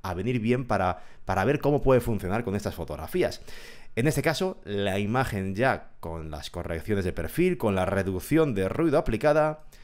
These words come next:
Si me vengo a la imagen de Pure Raw, fijaos en esta zona de las rocas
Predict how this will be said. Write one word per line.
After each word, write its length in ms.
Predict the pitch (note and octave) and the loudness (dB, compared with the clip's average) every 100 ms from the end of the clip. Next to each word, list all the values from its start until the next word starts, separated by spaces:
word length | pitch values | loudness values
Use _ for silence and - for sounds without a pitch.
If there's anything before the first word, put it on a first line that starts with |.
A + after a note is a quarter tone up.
| - - - - - | -20 -16 -14 -14 -14
Si 240 | - G#2+ G2 | -8 -2 0
me 120 | G2 | 2
vengo 300 | C#3+ C3 F#2+ | 2 2 0
a 40 | |
la 80 | F2+ | 2
imagen 400 | G#2 A#2+ G2 F2 | 2 2 0 -2
de 120 | F2 | -2
Pure 260 | - D#3 A#2 | 2 4 4
Raw, 220 | A#2+ C3 | 4 0
fijaos 760 | - - A2+ G2+ C3 D3 C#3+ G#2 | -2 -4 -2 0 4 4 4 0
en 120 | G2 | 0
esta 360 | B2+ - D2+ - | -2 -2 -6 -6
zona 360 | - C3+ F#2+ | -2 0 0
de 80 | B2+ | 2
las 160 | G#2 - | 0 0
rocas 520 | G2+ G2+ G2+ - | -2 0 -4 -4